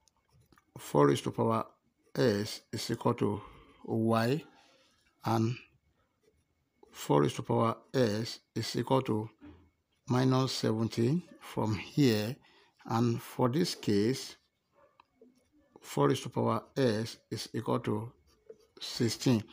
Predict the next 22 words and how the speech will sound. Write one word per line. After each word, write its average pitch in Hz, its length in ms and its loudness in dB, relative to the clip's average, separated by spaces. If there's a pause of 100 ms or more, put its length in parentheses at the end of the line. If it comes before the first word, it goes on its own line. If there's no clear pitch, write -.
(560)
Now 123 280 2
let's 117 540 0 (1400)
solve 135 340 2
for - 160 0
this. 117 520 2 (360)
Four 214 260 2
raised 202 160 4
to 139 40 -2
power 123 340 4
s 113 520 0 (580)
cannot 135 420 4
be 113 240 0
equal 131 220 0
to 104 260 -4 (120)
negative, 113 720 4
because 120 340 2
this 127 200 -2
is 113 120 -4
positive 120 800 -2 (560)
and 113 240 2
this 117 480 2
is 110 300 -6